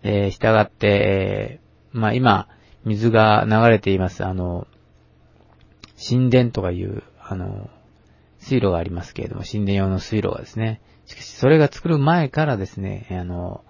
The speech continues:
櫛良川の上流というのは、江戸時代の前からもですね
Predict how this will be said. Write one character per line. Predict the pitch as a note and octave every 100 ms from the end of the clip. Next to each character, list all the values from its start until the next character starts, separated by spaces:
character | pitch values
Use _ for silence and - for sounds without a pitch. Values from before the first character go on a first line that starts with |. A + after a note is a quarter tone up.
| _ _ _ _ _ _
櫛 | - A#2
良 | G#2
川 | G2 F#2+
の | F#2
上 | F#2+ G#2 G2+
流 | G2+
と | G2+ G2
い | G2
う | F#2
の | F2+
は、 | - - _ _ - _ _ _ _ - - - _ _ _ _ _ _ -
江 | A2+
戸 | C#3 C#3
時 | C#3
代 | C3 A2
の | G2
前 | G2+ D3 C3
か | G#2
ら | F2+
も | -
で | -
す | -
ね | G#2 G#2 -